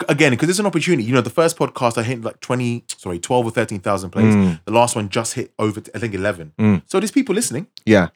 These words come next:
Speaker 1: So if we can help you do something, hit us up, man. Doesn't need, doesn't need to be music. Could be anything. Could be I T, film, uh, art. Um, you could be, you know, could be something regular, could be boring, you know, it could be
Speaker 2: Yeah.
Speaker 1: anything. Well,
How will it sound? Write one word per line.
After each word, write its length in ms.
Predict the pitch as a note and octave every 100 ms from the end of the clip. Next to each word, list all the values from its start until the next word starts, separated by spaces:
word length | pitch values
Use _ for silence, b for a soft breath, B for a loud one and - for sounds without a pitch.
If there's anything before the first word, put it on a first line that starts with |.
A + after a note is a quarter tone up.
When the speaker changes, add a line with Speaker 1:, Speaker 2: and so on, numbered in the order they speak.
| _
Speaker 1:
So 360 | - C3+ C3+ -
if 80 | B2
we 100 | F#3+
can 120 | D#3+
help 200 | C3+ C#3+
you 360 | C3 A#3+ F#3+ F2+ _ _ _ -
do 80 | G2+
something, 380 | G2+ F2 B2 D3+ _ _ _
hit 120 | F#3
us 140 | F3
up, 100 | G#3+
man. 120 | D3+ B2+
Doesn't 260 | E3 E3+
need, 240 | D3 E3+ C#3
doesn't 180 | E3
need 100 | F3+ F3
to 40 |
be 60 | D#3+
music. 260 | D3 D#3+
Could 80 | C3+
be 60 | C3
anything. 300 | D3+ B2 F2+
Could 100 | F2
be 80 | F#2+
I 140 | F#2+
T, 380 | F#2+ D3 D3 C#3+ _ _ _
film, 560 | - C3+ C3+ C3 C3 C3 _ _
uh, 320 | - G2 F#2 - _
art. 300 | A#2 B2+ A#2 - _ _ _ _ -
Um, 340 | G2 F#2 F#2
you 120 | G#2
could 160 | A2+ A2+
be, 160 | G#2+ G2
you 80 |
know, 160 | C#3+ F2 -
could 100 | A2+
be 80 | A#2
something 280 | E3+ D#3+
regular, 360 | A#2 D#3 F3+ G2+
could 140 | -
be 120 | C3 G#2 -
boring, 280 | D#3 E3+ F#2
you 80 | A#2
know, 80 | F#2
it 80 |
could 100 | F2+
be 60 | A#2+
Speaker 2:
Yeah. 100 | A#2
Speaker 1:
anything. 240 | F#2 G2 F2+
Well, 160 | G2+